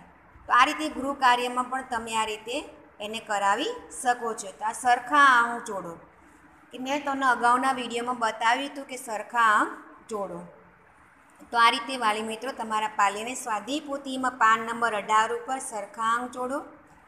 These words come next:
અને પાન નંબર સ્વાધ્યાય પોથીમાં ઓગણીસ ઉપર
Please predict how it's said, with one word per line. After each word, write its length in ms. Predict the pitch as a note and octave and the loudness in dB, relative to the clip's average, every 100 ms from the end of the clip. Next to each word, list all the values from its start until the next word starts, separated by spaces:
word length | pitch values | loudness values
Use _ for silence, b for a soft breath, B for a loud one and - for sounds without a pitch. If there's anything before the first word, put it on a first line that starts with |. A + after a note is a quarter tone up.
| _ _ - _ - | _ _ -20 _ -12
અને 140 | A3 | -10
પાન 300 | A3+ A3+ B3+ | 0 4 4
નંબર 440 | C#4+ C#4 C4+ C#4+ D4 C#4 - - - | 2 -2 -2 -2 -4 -6 -14 -18 -10
સ્વાધ્યાય 380 | B3+ B3 A#3+ C4+ | 4 4 4 -4
પોથીમાં 480 | C4 C4 C4+ C4 B3+ | -8 -10 -8 -4 -2
ઓગણીસ 420 | A#3 C4 D4+ - | -2 0 0 -2
ઉપર 280 | - - | -6 -4